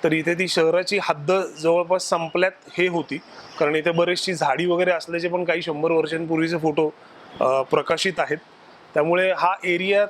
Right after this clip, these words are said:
तसा शहराची हद्द जिथे संपते, अगदी शेवटचा जो भाग असतो ना, त्या भागामध्ये तो मोडत होता काही एक साधारण शंभर एक वर्षांपूर्वी. पण आता पाहिलं तर शहराची हद्द अगदी सिंहगड म्हणाल तर तोपर्यंत ती गेलेली आहे. So खजिनावीर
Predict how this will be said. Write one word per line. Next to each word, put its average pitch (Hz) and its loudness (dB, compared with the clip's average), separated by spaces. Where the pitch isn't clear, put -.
तसा 190 0
शहराची 190 0
हद्द 151 -2
जिथे 190 -2
संपते, 175 -2
अगदी 175 -2
शेवटचा 202 0
जो 214 -2
भाग 165 0
असतो 165 -4
ना, 123 -10
त्या 208 2
भागामध्ये 180 0
तो 208 -2
मोडत 185 0
होता 170 0
काही 135 -2
एक 135 -6
साधारण 147 -2
शंभर 151 0
एक 143 -2
वर्षांपूर्वी. 117 -2
पण - 4
आता 131 0
पाहिलं 175 0
तर 185 0
शहराची 170 2
हद्द 165 -2
अगदी 139 0
सिंहगड 160 2
म्हणाल 160 0
तर 170 -6
तोपर्यंत 160 -2
ती 175 -2
गेलेली 151 0
आहे. - -8
So 180 4
खजिनावीर 196 2